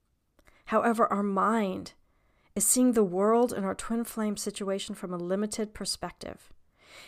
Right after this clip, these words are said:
If we are only looking at the world and our twin flame situation through the lens of our mind,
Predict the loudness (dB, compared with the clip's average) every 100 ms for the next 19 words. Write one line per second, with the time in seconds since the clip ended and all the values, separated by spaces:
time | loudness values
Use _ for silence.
0 | -6 -4 2 6 8 8 8 8 8 6
1 | 2 -2 0 0 2 2 0 -6 -6 -6
2 | -8 -6 -8 -8 -6 -6 -6 -8 -6 -4
3 | -2 0 -2 -2 0 2 2 0 -2 -6